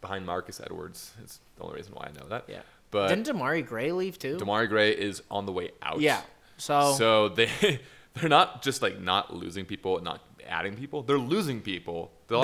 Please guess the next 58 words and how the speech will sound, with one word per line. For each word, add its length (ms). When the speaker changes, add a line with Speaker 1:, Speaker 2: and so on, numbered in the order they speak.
Speaker 1:
lost 20
Speaker 2:
are 60
Speaker 1:
Connor 140
Speaker 2:
good 260
Speaker 1:
Co-, 120
they 80
lost 220
Speaker 2:
players. 60
Speaker 1:
Connor 160
Cody, 340
who, 140
Speaker 2:
Yeah. 200
Speaker 1:
who, 240
uh, 100
before, 640
uh, 280
Sean 220
Dyche 300
came 200
in, 120
was 120
a, 280
a 80
staple 380
to 100
that 260
back 140
Speaker 2:
Yeah. 160
Speaker 1:
four. 160
Um, 220
so, 120
yeah, 140
I, 100
I 20
think 260
it 180
might 340
just 240
be 100
their 140
time. 400
Brent, 260
before 580
we 200
end 240
the 60
pod, 500
I'm 120
gonna 120
bring 180
up 120
a 40
new 200
topic. 520
Speaker 2:
Oh, 100
my 120
God. 300
Speaker 1:
And 380